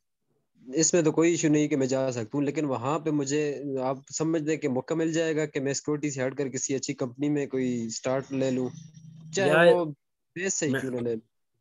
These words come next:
Speaker 2: मैं आपको बताता हूँ, आपको मौका मिल जाएगा, आपको job भी मिल जाएगी, but सच्ची बात बताऊँ, आपकी जिंदगी जो है ना बहुत मुश्किल हो जाएगी वहाँ पे जाके, क्योंकि आप जितने पैसे कमा रहे होगे ना,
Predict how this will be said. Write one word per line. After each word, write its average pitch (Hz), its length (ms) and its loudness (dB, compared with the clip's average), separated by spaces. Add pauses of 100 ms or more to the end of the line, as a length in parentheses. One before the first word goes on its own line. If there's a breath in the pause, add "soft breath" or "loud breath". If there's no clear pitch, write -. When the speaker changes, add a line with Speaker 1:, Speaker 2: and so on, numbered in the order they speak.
(140)
Speaker 2:
मैं 127 120 0
आपको 131 160 0
बताता 120 280 0
हूँ, 139 100 2
आपको 131 200 2
मौका 151 300 0
मिल 131 200 2
जाएगा, 147 400 0
आपको 131 260 -2
job 127 240 0
भी 131 120 4
मिल 107 220 -2
जाएगी, 98 320 -2 (360 loud breath)
but 135 240 4 (300)
सच्ची 160 340 0
बात 160 200 6
बताऊँ, 151 400 0 (320 soft breath)
आपकी 120 240 -2
जिंदगी 147 380 2
जो 147 120 2
है 135 100 2
ना 147 120 0
बहुत 131 280 -2
मुश्किल 113 380 -4
हो 110 100 -2
जाएगी 98 220 0
वहाँ 98 180 -4
पे 101 120 -10
जाके, 95 340 -4
क्योंकि - 460 -6
आप 165 80 6
जितने 151 240 0
पैसे 175 260 4
कमा 151 360 4
रहे 190 120 6
होगे 165 240 4
ना, 175 180 -2